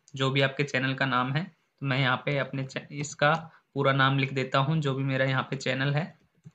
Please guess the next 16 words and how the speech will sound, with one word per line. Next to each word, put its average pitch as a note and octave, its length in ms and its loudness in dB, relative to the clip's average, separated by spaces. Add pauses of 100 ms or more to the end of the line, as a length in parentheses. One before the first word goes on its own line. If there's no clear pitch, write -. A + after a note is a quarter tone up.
(640)
ठीक C3 160 -6
है, - 280 -4 (100)
उसका - 240 -2
मैंने C3+ 240 4
पूरा C#3 280 4
नाम C#3+ 200 6
लिख C#3+ 140 0
दिया D3 200 2
एक C#3+ 160 2
बार। E3 280 2 (320)
फिर C#3+ 100 6
आपको C#3 260 4
एंटर C#3 300 4
कर C#3+ 180 2
देना C#3 260 2
है, E3 120 0